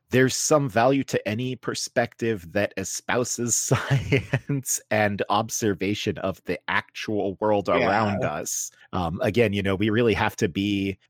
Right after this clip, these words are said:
Speaker 1: uh, the change that we wanna see in the world. And, uh, the reality is that there are a lot of people putting bad information out there. So if you're someone who thinks you can put good information out there, I, I think it's a good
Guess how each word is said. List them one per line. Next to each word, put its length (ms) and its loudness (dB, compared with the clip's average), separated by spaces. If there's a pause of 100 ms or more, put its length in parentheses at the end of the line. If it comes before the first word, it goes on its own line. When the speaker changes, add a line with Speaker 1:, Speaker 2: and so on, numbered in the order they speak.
Speaker 1:
uh, 120 0
the 140 -4
change 340 0
that 120 -2
we 100 0
wanna 200 0
see 220 -2
in 120 4
the 80 0
world. 440 0 (100)
And, 640 -2 (400)
uh, 300 -4 (160)
the 80 2
reality 520 4
is 100 -2
that 160 -4
there 120 2
are 40 2
a 60 0
lot 200 2
of 80 -6
people 260 -6
putting 260 -6
bad 260 0
information 580 -6
out 140 -8
there. 140 -8
So 180 -2
if 100 -4
you're 80 2
someone 320 -2
who 140 -2
thinks 280 -4
you 80 -2
can 140 -8
put 240 -2
good 180 4
information 600 -4
out 160 -8
there, 180 0
I, 160 -2
I 60 -4
think 260 -4
it's 400 -6
a 80 2
good 220 0